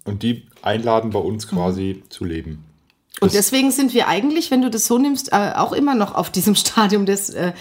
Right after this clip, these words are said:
Speaker 2: äh, dass wir auch ein Stück weit dahingehend, ähm, uns rassistisch verhalten.
Speaker 1: Es ist verbrämt und wir reden einfach nicht drüber.
Speaker 2: Mhm.
Speaker 1: Es passiert trotzdem,
Speaker 2: Ja.
Speaker 1: aber es ist, und, und dann bricht sich da, vielleicht dann kommt das
Speaker 2: Ja.
Speaker 1: immer zum, zum Vorschein an der Stelle, ja, dass man halt sagt, na ja,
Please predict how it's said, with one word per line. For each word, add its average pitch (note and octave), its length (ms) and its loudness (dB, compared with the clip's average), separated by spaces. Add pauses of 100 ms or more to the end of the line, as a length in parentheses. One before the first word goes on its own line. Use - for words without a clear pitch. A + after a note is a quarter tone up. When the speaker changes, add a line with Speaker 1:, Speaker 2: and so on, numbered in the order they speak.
(300)
Speaker 2:
äh, F#3 180 0
dass G3 200 -2
wir - 440 -2
auch D#3 200 2
ein D4 120 0
Stück - 260 -2
weit A3 240 2
dahingehend, G3+ 720 2
ähm, F#3+ 300 2
uns F#3+ 240 0
rassistisch A#3 480 -2
verhalten. C4+ 580 -2 (300)
Speaker 1:
Es A2 100 0
ist B2 140 2
verbrämt A2+ 500 4
und C#3 320 -4
wir B2+ 140 4
reden C#3+ 180 2
einfach G2+ 220 0
nicht F2+ 240 -6
drüber. F#2+ 240 0
Speaker 2:
Mhm. A#3+ 160 0
Speaker 1:
Es G#2+ 120 -4
passiert B2 480 2
trotzdem, B3 600 -2 (380)
Speaker 2:
Ja. F#3 220 -4
Speaker 1:
aber A2 180 4
es A2 120 -2
ist, A2 220 -12
und, G#2+ 260 -8
und G2+ 140 -4
dann G2+ 180 2
bricht B2+ 240 -6
sich - 120 -12
da, A2+ 380 -2
vielleicht G#2+ 320 -2
dann A2+ 280 -4
kommt A#2 200 -6
das A2+ 100 2
Speaker 2:
Ja. - 40 -6
Speaker 1:
immer A#2 160 -6
zum, A2+ 220 -8 (160)
zum A2+ 160 -8
Vorschein F#2+ 420 -2
an F2 140 -8
der F2+ 140 -2
Stelle, F2 280 -6
ja, F2+ 80 -2
dass F#2+ 140 -8
man F#2+ 120 -6
halt F#2 160 -8
sagt, F2+ 240 -6
na F2+ 80 -8
ja, F#2 240 -6